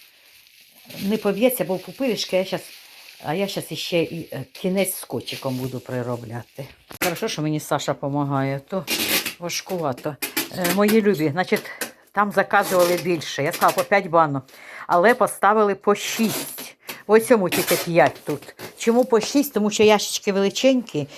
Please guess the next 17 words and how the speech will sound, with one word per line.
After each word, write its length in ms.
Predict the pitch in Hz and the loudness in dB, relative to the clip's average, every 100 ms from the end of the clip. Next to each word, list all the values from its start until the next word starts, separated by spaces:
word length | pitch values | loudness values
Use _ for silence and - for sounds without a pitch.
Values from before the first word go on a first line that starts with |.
| - | -12
і 80 | 175 | -2
воно 200 | 180 226 | 2 2
дуже 320 | 180 214 208 | 2 2 4
не 120 | 202 202 | 4 4
туди, 300 | 208 220 214 | 4 4 4
не 120 | 180 | 2
сюди. 340 | - 160 156 143 | -2 0 2 0
А 80 | |
шість 340 | 151 - 277 170 | 0 0 0 4
банок, 300 | 196 180 170 | 4 4 0
три-три 460 | 202 196 190 262 | 0 0 2 0
перемостили. 840 | 247 180 180 180 - - 240 190 160 - - - - | 2 2 0 -4 -6 -2 0 2 -2 -6 -20 -20 -12
Все 340 | - 226 214 - _ _ - 190 | -2 0 0 -6 _ _ -12 -6
так, 120 | 180 | -4
як 160 | 170 - | -4 -6
повинно 360 | 156 160 143 | -8 -6 -6
бути. 320 | 123 117 - | -6 -8 -12